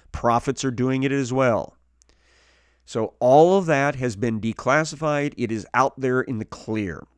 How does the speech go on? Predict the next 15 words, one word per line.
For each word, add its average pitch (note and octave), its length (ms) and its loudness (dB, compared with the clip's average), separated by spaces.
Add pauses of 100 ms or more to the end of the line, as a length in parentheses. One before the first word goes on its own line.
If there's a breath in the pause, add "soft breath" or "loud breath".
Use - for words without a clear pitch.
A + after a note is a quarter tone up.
(1080)
Verse A#2 280 -2
six, - 380 -6 (180)
"To A#2 120 -6
be D#3+ 460 -2
specific." - 920 -6 (320)
So - 140 -8
he G#2+ 120 -2
really D3 300 2
wants D#3+ 280 -2
to A#2+ 120 -4
zoom A2+ 340 0
in C3 220 0 (300 soft breath)
on G#2 320 -2
one C3+ 260 2
particular C3 600 -4